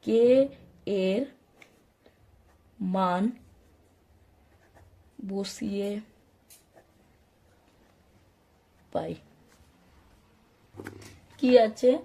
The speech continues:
K is equal to Y by root X। কে এর ভ্যালু পাচ্ছি আমরা তিন is equal to Y by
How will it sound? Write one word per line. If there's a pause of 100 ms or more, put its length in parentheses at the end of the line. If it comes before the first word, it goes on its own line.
(560)
K (140)
is (140)
equal
to
Y
by (280)
root (260)
X। (440)
কে
এর
ভ্যালু
পাচ্ছি
আমরা (320)
তিন (540)
is
equal
to
Y (200)
by